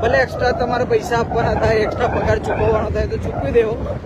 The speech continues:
પણ રવિવારના દિવસે રજા તો ના જ હોવી જોઈએ. આજે કોર્પોરેશન ઓફિસ ચાલુ છે કે નહીં એ મને ખ્યાલ નહીં, પણ હું અત્યારે કોર્પોરેશન ઓફિસ જઈશ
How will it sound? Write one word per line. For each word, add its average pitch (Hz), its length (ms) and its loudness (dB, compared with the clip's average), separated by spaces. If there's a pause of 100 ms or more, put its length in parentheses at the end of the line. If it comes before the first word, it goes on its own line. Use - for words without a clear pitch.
(280)
પણ 226 80 0
રવિવારના 254 460 2
દિવસે 240 320 -2
રજા 233 280 4
તો 247 120 0
ના 240 180 2
જ 214 80 0
હોવી 175 160 -2
જોઈએ. 143 140 -10
આજે - 180 -4
કોર્પોરેશન 233 600 0
ઓફિસ 233 300 -4
ચાલુ 233 320 -2
છે 262 80 2
કે 262 120 -2
નહીં 254 160 -2
એ 247 60 -2
મને 233 240 -6
ખ્યાલ 233 300 -2
નહીં, 233 180 -4 (420)
પણ 214 120 -2
હું 233 80 -2
અત્યારે 233 260 0
કોર્પોરેશન 226 540 -4
ઓફિસ 220 340 -4
જઈશ 220 380 0